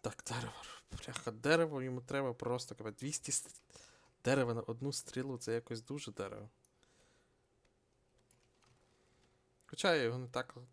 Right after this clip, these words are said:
важко і добути, якщо так дивитися. Я не попробував одне. Якщо я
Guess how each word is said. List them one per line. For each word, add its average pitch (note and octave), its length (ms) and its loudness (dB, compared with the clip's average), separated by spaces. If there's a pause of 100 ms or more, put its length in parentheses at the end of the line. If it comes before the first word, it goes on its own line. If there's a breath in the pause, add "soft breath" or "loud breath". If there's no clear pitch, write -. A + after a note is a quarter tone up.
важко A#2 320 -2
і A2+ 60 -4
добути, A#2+ 460 -8
якщо - 260 -10
так G#2+ 160 -10
дивитися. G#2+ 380 -12 (4000 soft breath)
Я D3+ 220 8
не D3 100 4
попробував C#3 460 4
одне. C3 340 2
Якщо D#3+ 300 4
я E3+ 220 8